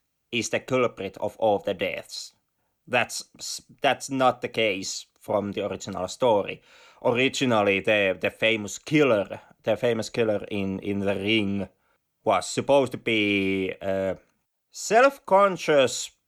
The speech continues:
strain of tuberculosis virus that had psychic powers. That, that's, that's your killer, the, the original killer.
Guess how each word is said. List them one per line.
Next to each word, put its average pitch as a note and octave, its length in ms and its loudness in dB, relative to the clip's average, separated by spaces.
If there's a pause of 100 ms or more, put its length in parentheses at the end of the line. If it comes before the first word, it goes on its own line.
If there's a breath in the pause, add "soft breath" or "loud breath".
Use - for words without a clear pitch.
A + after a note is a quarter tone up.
(360)
strain A#2+ 800 2 (220 loud breath)
of G#2+ 300 0
tuberculosis B2+ 1000 0
virus G#2 640 2
that - 180 -8
had - 280 -2
psychic - 580 -2
powers. - 640 -4 (540)
That, A#2 180 0
that's, - 440 0
that's - 240 -2
your G2+ 140 -2
killer, G2 380 -6 (220)
the, G#2+ 120 -4
the G#2+ 140 0
original A2 520 -4 (220)
killer. - 220 -12